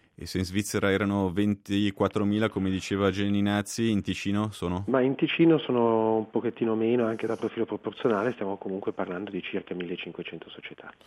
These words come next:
Speaker 1: C'è da chiedersi, insomma, se, eh, vista la, la portata di questa,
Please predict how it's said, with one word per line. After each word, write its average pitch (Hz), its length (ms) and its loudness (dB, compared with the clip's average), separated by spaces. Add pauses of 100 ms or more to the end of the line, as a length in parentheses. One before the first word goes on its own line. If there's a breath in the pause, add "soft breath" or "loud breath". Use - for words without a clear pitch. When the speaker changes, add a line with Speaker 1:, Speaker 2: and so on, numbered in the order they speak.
(240 soft breath)
Speaker 1:
C'è - 120 0
da 98 100 0
chiedersi, 104 420 2
insomma, 98 420 0
se, 95 340 2 (580 loud breath)
eh, 95 180 -4
vista 120 400 2
la, 104 220 0
la 98 120 2
portata 120 560 2
di 95 140 -6
questa, 98 520 0